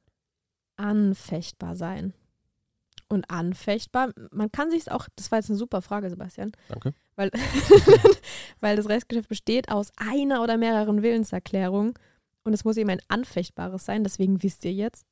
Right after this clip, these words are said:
Speaker 1: anfechtbar sind nur Willenserklärungen. Aber das könnt ihr auch aus den Anfechtungsgründen zum Beispiel ziehen. Also in hundertneunzehn, jetzt als Beispiel Absatz eins steht auch,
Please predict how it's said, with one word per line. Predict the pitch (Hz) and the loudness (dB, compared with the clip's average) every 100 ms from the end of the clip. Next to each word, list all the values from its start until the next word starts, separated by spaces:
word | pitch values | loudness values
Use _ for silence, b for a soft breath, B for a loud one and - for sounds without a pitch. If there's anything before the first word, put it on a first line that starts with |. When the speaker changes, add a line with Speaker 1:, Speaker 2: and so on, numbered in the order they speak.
| _ _ | _ _
Speaker 1:
anfechtbar | 185 165 - - - - - 202 262 - _ _ _ _ _ _ | -4 -4 -6 -12 -12 -12 -8 -6 -6 -10 _ _ _ _ _ _
sind | _ - 208 175 - | _ -2 -2 -2 -10
nur | 202 196 190 214 285 _ _ _ _ _ _ | -4 0 0 0 -6 _ _ _ _ _ _
Willenserklärungen. | 240 240 349 330 214 - 190 - 180 180 180 185 196 _ _ _ b b b b b b _ | -10 0 2 2 0 -2 -10 -6 -4 -2 -4 -4 -8 _ _ _ b b b b b b _
Aber | 214 | -2
das | 214 | -2
könnt | - 285 | -2 -4
ihr | 285 - | -4 -4
auch | 233 240 - | -6 -6 -8
aus | 208 208 - - _ _ | -4 -4 -6 -18 _ _
den | 208 208 208 196 196 190 196 - | -2 0 0 0 0 -2 -6 -16
Anfechtungsgründen | - 262 254 202 185 - 240 330 233 | -6 -4 -4 -6 -10 -6 -6 -2 -4
zum | - 175 | -4 -6
Beispiel | 120 170 - 196 | -6 -10 -6 -6
ziehen. | 190 - 254 247 | -6 -8 -6 -4
Also | 196 | -2
in | 196 | 0
hundertneunzehn, | 233 262 208 196 185 240 - 226 | 0 -2 -4 -4 -4 -4 -6 -8
jetzt | 180 - | -8 -10
als | 175 - | -14 -10
Beispiel | - 214 208 | -10 -8 -10
Absatz | 190 - 190 | -10 -10 -10
eins | 202 208 | -8 -8
steht | - 214 | -8 -10
auch, | - | -10